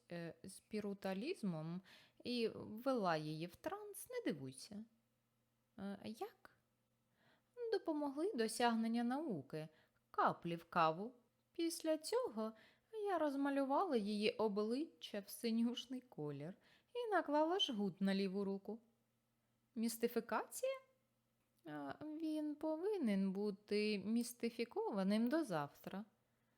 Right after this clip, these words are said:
Зараз я не маю часу. Я повинна зняти фартух та чепчик перед тим, як повернеться Мейт з кіно. Як звичайно.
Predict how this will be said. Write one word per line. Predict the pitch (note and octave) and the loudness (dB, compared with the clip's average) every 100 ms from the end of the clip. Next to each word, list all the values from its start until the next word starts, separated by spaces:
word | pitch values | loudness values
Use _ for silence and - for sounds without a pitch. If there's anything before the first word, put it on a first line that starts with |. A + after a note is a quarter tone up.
| _ _ _ | _ _ _
Зараз | G#4 G4 G#4 G#4+ F#4 - | -8 0 0 2 0 0
я | F4 F4 | 0 0
не | E4+ | 2
маю | D4+ G#3 G3 G3 | 4 4 4 0
часу. | G3 A3+ A3+ A#3+ B3+ _ _ _ _ _ - | -4 -10 -10 -10 -12 _ _ _ _ _ -6
Я | E4+ D#4+ | 0 2
повинна | D#4 C#4+ C4+ D4 F4+ C4+ A#3+ A3+ A3 | 4 2 0 -2 -2 -2 0 0 -4
зняти | A3 A#3+ C4 C4+ B3+ A#3+ A#3 | -8 -8 -2 0 0 2 0
фартух | - A#3+ C4 - G#4 - | -2 -4 -4 -8 -10 -10
та | - G#4 | -12 -12
чепчик | - - D3+ - - F#3 | -4 0 0 -2 -6 -8
перед | - G3+ G3 G3 - | -2 0 2 0 -4
тим, | D4 G4+ | -6 -4
як | F4+ D4+ A#4 | 0 0 0
повернеться | - C#4 G3+ G3 A3 A#3+ B3 - - | -2 0 4 4 4 0 -4 -6 -2
Мейт | G3 F#3 F3+ A#3+ - | 2 2 0 -2 -6
з | - | -18
кіно. | - G3+ C#3+ C3+ - _ _ _ _ _ _ _ _ _ _ _ - | -6 -4 -4 -8 -14 _ _ _ _ _ _ _ _ _ _ _ -10
Як | D4+ E4 D4+ | -2 0 0
звичайно. | F4+ A#4+ - C4+ A#3 | 0 -2 0 -4 -4